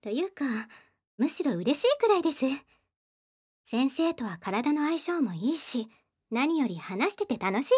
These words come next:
し。って、こんなの面と向かって言われても困っちゃいますよね。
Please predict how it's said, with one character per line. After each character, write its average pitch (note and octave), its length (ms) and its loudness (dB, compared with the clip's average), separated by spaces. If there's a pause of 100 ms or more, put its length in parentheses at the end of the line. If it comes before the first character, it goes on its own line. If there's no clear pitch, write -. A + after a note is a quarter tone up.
し。 F#4+ 140 0
っ - 20 -4 (960)
て、 - 140 -10 (560)
こ G3+ 100 -16
ん B3+ 220 -6
な D#4 100 -2
の C4 100 2
面 A#3 220 0
と E4+ 80 0
向 E4+ 140 2
か F4+ 100 0
っ F4 40 -2
て F4 120 -6
言 F4 80 0
わ F4+ 60 2
れ F4+ 100 -2
て F#4+ 140 -2
も B3 300 0 (100)
困 G#3 240 0
っ E4+ 80 0
ち - 80 2
ゃ B4+ 60 6
い A4+ 40 6
ま G4 100 4
す A#3+ 140 -4
よ F#3 140 -4
ね。 D#4+ 540 0